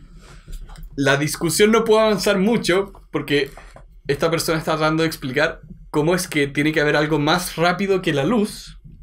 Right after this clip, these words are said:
que, que posee el hoyo negro para que la luz no se escape. Y me estaba hablando de velocidad de escape. Lo que ocurre es que, por un lado, <laughs> yo no sé tanto de este tema, entonces tampoco podía de-, decirle por qué no era así,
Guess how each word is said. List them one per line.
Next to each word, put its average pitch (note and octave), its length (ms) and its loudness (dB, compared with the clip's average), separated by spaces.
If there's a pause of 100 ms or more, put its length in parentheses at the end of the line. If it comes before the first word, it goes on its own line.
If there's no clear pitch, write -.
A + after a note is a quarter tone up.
(960)
que, D3+ 440 0
que B2+ 120 0
posee B2 320 2
el E3 80 2
hoyo E3 220 2
negro G3 500 -2 (420)
para D3 180 2
que D3 100 -2
la D3+ 80 4
luz D#3 200 2
no D#3+ 100 0
se D#3+ 120 -2
escape. C3 340 0
Y A#2 80 0
me C3 80 0
estaba C#3 220 0
hablando C#3 320 0
de C3+ 160 0 (160)
velocidad C3 400 2
de C3 80 0
escape. - 440 -2 (1700)
Lo C#3 180 2
que C#3 80 0
ocurre F3+ 340 2
es D3+ 80 -4
que, E3 280 -2 (240)
por B2 140 0
un D3 180 -2
lado, F#3 480 -2 (140)
<laughs> - 280 -4
yo G#2+ 180 0
no A#2+ 120 2
sé A#2+ 160 2
tanto A#2+ 320 2
de A#2+ 60 2
este A#2 140 -8
tema, C3+ 200 0
entonces B2 200 0
tampoco B2 280 0
podía B2 220 4
de-, C3 160 0 (260)
decirle B2 480 0
por A#2+ 240 -2
qué C#3+ 100 4
no C#3+ 100 2
era C#3 120 2
así, D3+ 340 0